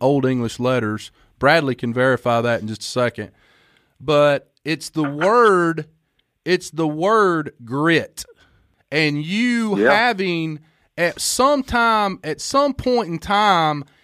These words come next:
Speaker 1: in that stage, in that season in your life, you, you made the comment, "I called him for forty-five <laughs> days straight."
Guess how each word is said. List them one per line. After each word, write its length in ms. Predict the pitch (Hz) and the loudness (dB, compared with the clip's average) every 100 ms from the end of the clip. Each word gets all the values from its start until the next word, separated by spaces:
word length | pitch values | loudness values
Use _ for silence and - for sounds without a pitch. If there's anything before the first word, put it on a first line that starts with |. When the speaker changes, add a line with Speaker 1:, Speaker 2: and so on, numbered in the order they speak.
| - | -10
Speaker 1:
in 160 | 156 147 | -4 -2
that 180 | 175 139 | -2 -2
stage, 540 | - - 190 185 165 | -4 0 4 4 2
in 80 | 143 | -2
that 200 | 151 160 | -2 -4
season 420 | - 185 185 160 160 | -2 0 0 -2 -4
in 140 | 147 | -2
your 160 | 147 147 | -2 -2
life, 540 | 151 165 147 127 - _ _ _ _ | 0 2 2 0 -6 _ _ _ _
you, 280 | - 151 208 | -10 -4 -4
you 240 | 156 175 | -4 -2
made 240 | 196 196 180 | 2 2 2
the 60 | |
comment, 560 | 151 196 185 185 170 160 | -2 0 0 2 -2 -2
"I 100 | 151 | -2
called 360 | 151 185 196 165 | 0 2 2 2
him 120 | 151 | -2
for 120 | 139 | -4
forty-five 600 | - 180 185 - 180 180 | -2 0 0 2 4 4
<laughs> 120 | 156 | 4
days 160 | - 208 | 4 4
straight." 580 | - - 190 196 - | 2 2 6 6 4